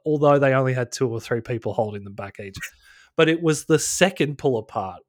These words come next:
<laughs> where Mox came down and trucked Tony Nese, <laughs> which I was like, "Good. I don't want to see Tony Nese wrestle." And then came out, and then Punk runs out, and <laughs> one of the most, uh, absurd, over-the-top pull aparts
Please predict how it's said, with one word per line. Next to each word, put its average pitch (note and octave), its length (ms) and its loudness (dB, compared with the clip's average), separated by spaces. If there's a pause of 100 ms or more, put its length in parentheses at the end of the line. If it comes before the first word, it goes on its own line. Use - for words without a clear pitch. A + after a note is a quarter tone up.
(120)
<laughs> - 180 -10
where D3 440 2
Mox D#3 380 -2
came C#3+ 320 0
down B2+ 360 -4
and A#2 180 -10
trucked - 540 -2
Tony C3 340 0
Nese, - 580 -8 (260)
<laughs> - 240 -20
which G3+ 220 6
I D#3 80 4
was F#3 240 2
like, D#3 180 2 (160)
"Good. B3+ 360 0 (320)
I G#3+ 40 -6
don't A#3 140 -4
want A#3+ 140 2
to A#3 60 0
see F3+ 180 2
Tony D3+ 320 0
Nese C#3 280 -2
wrestle." C3 460 -4 (600)
And F3+ 120 2
then G3 140 6
came F#3 280 6
out, D#3+ 240 4
and D3+ 140 -2
then C#3+ 140 0
Punk D3+ 320 0
runs C#3+ 280 4
out, C#3 340 4
and C#3 200 0 (200)
<laughs> - 440 -2
one G3 160 6
of G3 100 6
the F3+ 100 4
most, D#3 380 2 (560)
uh, A#2 340 -8 (200)
absurd, C#3 880 2 (280)
over-the-top C3+ 760 2
pull B2+ 240 0
aparts A#2+ 460 -2